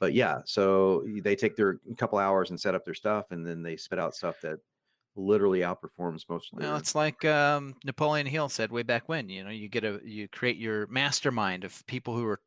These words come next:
Speaker 2: tops in their field. So you're,
Speaker 1: Mm-hmm.
Speaker 2: you know, wh-, why hire John Carlton when you can, you know, have John Carlton and Craig Clemens and John Benson and David Deutsch and, you know, all, all these guys, all, all of 'em at, at, right at your fingertips.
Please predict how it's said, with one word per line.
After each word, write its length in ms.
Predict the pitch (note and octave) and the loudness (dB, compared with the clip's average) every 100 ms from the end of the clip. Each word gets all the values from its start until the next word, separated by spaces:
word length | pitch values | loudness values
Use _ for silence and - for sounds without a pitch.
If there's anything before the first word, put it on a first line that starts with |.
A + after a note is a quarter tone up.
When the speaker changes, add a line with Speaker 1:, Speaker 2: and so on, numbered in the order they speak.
| - | -2
Speaker 2:
tops 320 | A#2+ A2 - | 0 0 -4
in 60 | A#2 | -6
their 100 | A2 | -4
field. 400 | - C3 A#2 - | 0 0 0 -4
So 160 | G#2 | -8
you're, 280 | G#2 G#2 F#2+ | -6 -6 -4
Speaker 1:
Mm-hmm. 240 | F2+ F#2+ G2 _ _ | -4 -4 -6 _ _
Speaker 2:
you 100 | G2 | -8
know, 240 | F#2+ G2+ _ - _ | -8 -8 _ -20 _
wh-, 200 | A#2 B2 | 0 0
why 240 | B2 B2+ C3 | 4 4 4
hire 460 | C#3+ C#3 C3+ B2 | 2 4 4 2
John 280 | A2+ D3 B2+ | 0 -4 -4
Carlton 520 | - C#3 C#3 - A2 | 2 4 4 0 -8
when 160 | G#2+ G#2 | -8 -10
you 80 | G#2 | -12
can, 340 | A2 G#2 G2+ - | -12 -12 -14 -16
you 160 | G#2 | -14
know, 100 | G2 | -12
have 200 | G2+ A2 | -10 -10
John 240 | - G#2+ A2 | -6 -6 -4
Carlton 520 | - A2 A2 - A2+ | 0 2 2 -2 -6
and 100 | G#2 | -6
Craig 240 | - A#2 G#2 | -2 -2 -2
Clemens 480 | - A2 A#2 A#2 G#2 | -6 -6 -6 -8 -12
and 100 | G2 | -6
John 260 | A2 A2 | -4 -2
Benson 420 | A2 A2 - A#2+ | -4 -4 -6 -8
and 140 | G#2+ G2 | -8 -2
David 300 | A2 A2 G2+ | 0 0 -2
Deutsch 420 | G#2 A#2 - - | 0 0 -2 -6
and, 180 | F#2+ F#2+ - - - - _ | -6 -10 -14 -20 -20 -20 _
you 80 | G2 | -2
know, 60 | F#2 | 4
all, 260 | G#2 G2+ | 4 4
all 280 | G#2+ A#2 A#2 | 4 6 6
these 200 | B2 A#2 | 2 0
guys, 440 | C#3 B2 B2 - - _ C3 | 2 2 2 0 -6 _ 4
all, 300 | D3 C#3 - | 4 4 4
all 280 | C3 C#3+ C#3 | 4 6 4
of 100 | A2 | 2
'em 180 | F2+ F2+ - | -6 -10 -14
at, 200 | G#2+ G#2 | -12 -8
at, 220 | G#2 G2+ | -8 -2
right 200 | A#2+ B2+ | 0 0
at 60 | G#2+ | -2
your 120 | G#2+ | -6
fingertips. 680 | A#2+ A2+ - F2 - - | -8 -8 -8 -10 -8 -10